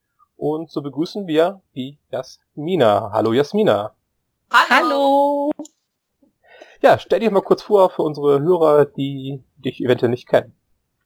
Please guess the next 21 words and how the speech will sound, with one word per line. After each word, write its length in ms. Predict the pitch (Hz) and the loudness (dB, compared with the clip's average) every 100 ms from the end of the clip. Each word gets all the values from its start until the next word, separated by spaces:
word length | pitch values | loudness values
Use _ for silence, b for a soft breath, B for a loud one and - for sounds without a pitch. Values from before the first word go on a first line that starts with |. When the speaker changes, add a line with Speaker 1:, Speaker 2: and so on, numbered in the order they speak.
| _ _ _ B B B B _ _ | _ _ _ B B B B _ _
Speaker 3:
Ja, 400 | 359 330 220 196 - | 4 6 4 4 2
also 200 | 190 190 | 0 -2
ich 100 | - | -6
bin 140 | 208 | -4
die 60 | 180 | 0
Jasmina, 720 | 165 - 247 285 285 277 277 | 0 2 4 6 6 6 6
ich 680 | - 226 233 226 - - - - - | 4 4 6 4 2 2 2 0 0
bin 120 | 320 | 0
aus 240 | - 403 - | 0 0 6
Mainz 680 | 254 190 170 190 262 320 - | 6 6 4 6 4 4 0
und 540 | - 233 240 240 233 - | 2 6 8 8 8 4
auf 140 | 214 | 0
Twitter 300 | - 311 339 | 2 4 4
könnt 280 | 285 269 254 | 4 4 4
ihr 100 | 262 | 4
mich 480 | 233 233 233 - - | 6 6 6 4 2
unter 340 | 220 226 226 214 | 4 4 6 6
at 340 | 208 208 220 - | 6 6 4 2
Frau 260 | - 208 | 0 2
Mima 340 | 202 254 330 311 | 4 4 6 6
lesen. 600 | 277 277 277 262 269 | 6 4 8 8 8